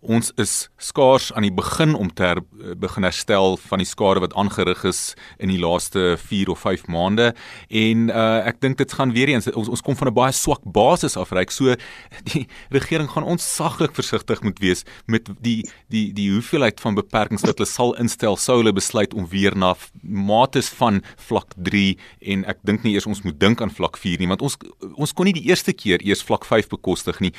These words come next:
wat nog van weer 'n vlak vier na hierdie skade wat aangerig is. So, weet, ons sal moet sien, maar ek dink die regering sal hopelik meer pragmaties wees in die volgende ronde van wat hulle ook na kyk in terme van inperkings.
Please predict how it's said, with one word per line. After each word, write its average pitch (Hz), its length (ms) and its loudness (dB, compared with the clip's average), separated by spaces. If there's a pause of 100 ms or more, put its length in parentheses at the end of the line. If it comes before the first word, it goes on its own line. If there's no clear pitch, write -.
(300)
wat 117 200 2
nog 127 160 -2
van 107 160 -2
weer 90 200 0
'n 110 120 2
vlak - 180 -2
vier 101 340 -2 (200)
na 87 300 2
hierdie 95 160 0
skade 87 300 -2
wat 90 120 -6
aangerig 90 420 -4
is. 101 80 -10
So, 131 280 2 (380)
weet, 127 140 -2
ons 123 120 -4
sal 151 100 0
moet 135 140 -2
sien, 139 220 -2
maar 127 120 0
ek - 100 -10
dink 123 180 -2
die 123 200 0
regering 113 380 -2
sal 98 160 -2
hopelik 135 460 0 (240)
meer 95 260 0
pragmaties 135 760 0
wees 135 300 -2
in 92 180 -2
die 87 120 -2
volgende 101 440 0
ronde 82 320 -4
van 80 200 -6
wat 73 160 -2
hulle 87 120 -4
ook - 120 -12
na 78 100 -6
kyk 80 240 -6
in 87 80 -8
terme 80 180 -4
van - 120 -10
inperkings. 76 640 -10